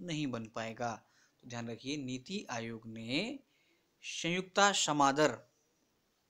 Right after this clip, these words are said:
संयुक्ता समादर की अध्यक्षता में एक बहुआयामी गरीबी सूचकांक समन्वय समिति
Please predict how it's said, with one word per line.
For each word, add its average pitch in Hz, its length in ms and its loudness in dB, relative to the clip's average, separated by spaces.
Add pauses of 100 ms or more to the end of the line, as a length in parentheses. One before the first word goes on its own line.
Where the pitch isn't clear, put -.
(800)
संयुक्ता 139 680 2
समादर 131 560 2
की 143 180 -4
अध्यक्षता 120 680 -8
में 175 480 -4 (640)
एक 131 540 -6 (240)
बहुआयामी 131 1200 2
गरीबी 175 480 -2
सूचकांक 120 640 -8
समन्वय 123 480 -4
समिति 120 680 -6